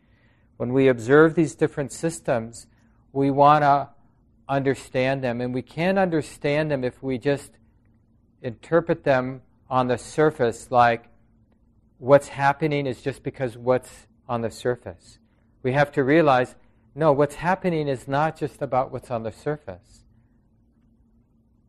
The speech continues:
But it's all that's below, below the surface. It's all the systemic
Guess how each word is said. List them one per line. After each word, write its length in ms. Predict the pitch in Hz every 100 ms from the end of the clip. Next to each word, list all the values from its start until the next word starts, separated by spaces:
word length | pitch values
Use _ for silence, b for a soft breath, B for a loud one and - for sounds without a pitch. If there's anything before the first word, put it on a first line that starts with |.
| _ _ _ _ _
But 140 | 131
it's 180 | 127 -
all 440 | 147 151 156 156 151
that's 280 | 143 135
below, 380 | - 131 131 160
below 320 | - 131 151
the 100 | 185
surface. 560 | 117 - 98 107 104 -
It's 140 | 123
all 160 | 131 131
the 120 | 139
systemic 1040 | - 131 - - 131 135 135 - - -